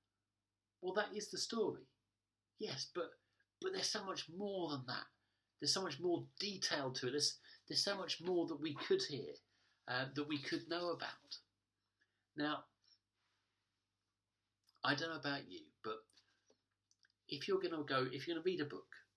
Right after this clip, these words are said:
or you're gonna go watch a film, how do you feel about spoilers? How do you feel about other people telling you, uh, key bits of information about the main character, about the plot,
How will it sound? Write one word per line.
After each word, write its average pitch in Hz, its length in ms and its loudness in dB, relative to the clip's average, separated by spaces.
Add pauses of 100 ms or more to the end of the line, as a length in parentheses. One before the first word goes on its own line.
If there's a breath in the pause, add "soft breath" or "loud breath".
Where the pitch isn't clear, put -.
(720)
or 113 180 2
you're 127 100 -2
gonna 123 140 0
go 117 240 2 (240)
watch 127 320 -4
a 127 80 -6
film, - 340 -10 (1000 loud breath)
how 165 260 0
do 147 180 -6
you 135 80 -2
feel 98 540 -4
about 98 340 -4
spoilers? - 760 -6 (1200)
How 139 100 4
do 139 60 2
you - 80 -4
feel 139 140 2
about 120 260 0 (100)
other 139 200 -2
people 135 560 -8 (100)
telling 135 400 -4 (100)
you, 113 280 -10 (440 soft breath)
uh, 95 140 -6 (400)
key 139 320 2
bits - 280 2
of 127 60 -4
information 117 640 -4 (540 soft breath)
about - 260 -6
the 95 180 -10
main 131 220 0
character, 127 400 -2
about - 240 -6
the - 180 -18
plot, - 340 -4